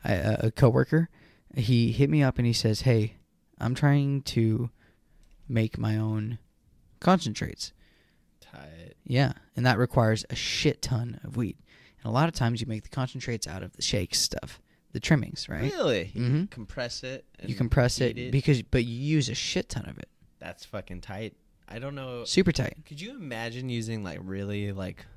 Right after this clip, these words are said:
Speaker 2: potent nugs? I've seen people squish the nugs, like,
Speaker 1: Mm-hmm.
Speaker 2: squish 'em, and, like, jelly comes out after, 'cause they have 'em, like,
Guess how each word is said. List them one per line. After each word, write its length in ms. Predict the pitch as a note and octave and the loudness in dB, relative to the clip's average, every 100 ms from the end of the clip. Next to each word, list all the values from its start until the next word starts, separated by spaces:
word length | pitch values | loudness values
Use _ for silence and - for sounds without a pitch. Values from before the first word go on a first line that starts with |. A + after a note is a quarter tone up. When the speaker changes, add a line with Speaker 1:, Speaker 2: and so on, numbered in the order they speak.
| - _ - | -20 _ -14
Speaker 2:
potent 440 | - G#2 G#2 G2+ | -10 -10 -8 -8
nugs? 220 | G2+ G#2+ - | -8 -8 -8
I've 140 | C3 | -8
seen 260 | - A#2+ B2+ | -6 -6 -6
people 360 | B2+ C3+ D3+ C#3+ | -6 -4 -4 -4
squish 520 | - - A2+ A2 - | -6 -6 -6 -6 -6
the 160 | A#2 G#2+ | -8 -6
nugs, 480 | F#2 G2 A#2+ - - _ _ _ _ _ _ _ _ _ _ _ - | -6 -8 -10 -16 -18 _ _ _ _ _ _ _ _ _ _ _ -6
like, 200 | G#2 B2 | -2 -2
Speaker 1:
Mm-hmm. 80 | |
Speaker 2:
squish 400 | A#2+ - A2+ G#2 | -2 -4 -4 -6
'em, 160 | C3 C#3 - _ _ _ | -8 -10 -16 _ _ _
and, 260 | A2 G#2 G2 | -10 -8 -6
like, 340 | F#2 F2 - _ _ _ - _ | -8 -8 -16 _ _ _ -20 _
jelly 320 | - A2+ F#2+ E2+ | -6 -4 -4 -8
comes 260 | F#2+ F2+ | -10 -8
out 280 | F#2 A#1+ - _ - | -10 -12 -14 _ -14
after, 500 | F#2+ - - G2+ E2 | -12 -10 -10 -10 -8
'cause 200 | B2+ A2 | -8 -6
they 100 | G#2+ | -8
have 180 | A2 A2 | -8 -8
'em, 220 | G#2 | -8
like, 80 | F2+ | -10